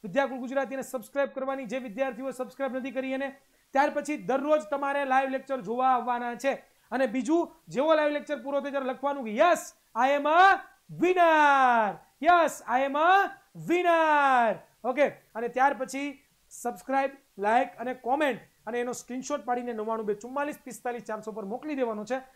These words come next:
અને એમાંથી વિનર જોઈન થશે. ઓકે, મુંબઈથી, બનાસકાંઠાથી, દુબઈ, અરે ભાઈ, ભાઈ, બસ, બસ, બસ, પાછા વળો, પાછા વળો, આપણે દુબઈથી નથી જવું. દુબઈ, મુંબઈ સુધી બરોબર છે, બરોબર, બનાસકાંઠા, અરે very good.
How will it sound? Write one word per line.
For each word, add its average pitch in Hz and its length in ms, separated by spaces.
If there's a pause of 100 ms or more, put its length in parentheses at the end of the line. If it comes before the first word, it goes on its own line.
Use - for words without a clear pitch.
(120)
અને 226 140
એમાંથી 240 580
વિનર 240 280
જોઈન 190 240
થશે. 190 240
ઓકે, 254 340 (240)
મુંબઈથી, 269 640
બનાસકાંઠાથી, 262 1120 (140)
દુબઈ, 330 220
અરે 285 220
ભાઈ, 190 180
ભાઈ, 170 140
બસ, 160 260
બસ, 156 180
બસ, 160 120 (220)
પાછા 254 260
વળો, 240 160
પાછા 220 260
વળો, 226 160
આપણે 214 160
દુબઈથી 220 360
નથી 202 120
જવું. 208 380 (180)
દુબઈ, 254 220
મુંબઈ 294 240
સુધી 302 180
બરોબર 220 360
છે, 160 140 (380)
બરોબર, 247 160
બનાસકાંઠા, 247 560
અરે 240 240
very 247 140
good. 220 120